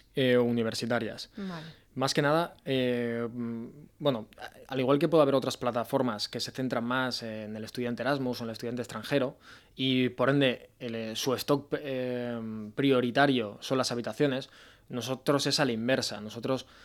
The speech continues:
Speaker 1: vamos más a grupos de estudiantes y a pisos de estudiantes, pisos completos. Nosotros casi todo lo que alquilamos son pisos completos a grupos de estudiantes ya formados, como
Speaker 2: Ujú.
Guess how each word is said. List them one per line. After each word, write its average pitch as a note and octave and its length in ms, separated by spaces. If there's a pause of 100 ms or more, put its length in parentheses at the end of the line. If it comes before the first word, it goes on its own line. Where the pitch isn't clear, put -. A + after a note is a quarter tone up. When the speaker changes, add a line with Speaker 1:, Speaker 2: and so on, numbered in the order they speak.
(260)
Speaker 1:
vamos C3+ 560
más B2+ 460
a A2 140
grupos C3+ 460
de C3+ 60
estudiantes C#3 920 (480)
y C#3 320 (160)
a A#2 220
pisos C#3 360
de A#2 80
estudiantes, A2 380
pisos C3+ 240
completos. A#2+ 720
Nosotros B2+ 340
casi B2 280
todo C#3 300
lo C3 120
que C3 60
alquilamos C3 580 (260)
son A2 220
pisos C3+ 260
completos C#3+ 580
a A2 120
grupos C3 380
de C#3 80
estudiantes C3 420
ya C3 240
formados, A#2 580
como D3 300
Speaker 2:
Ujú. G3 260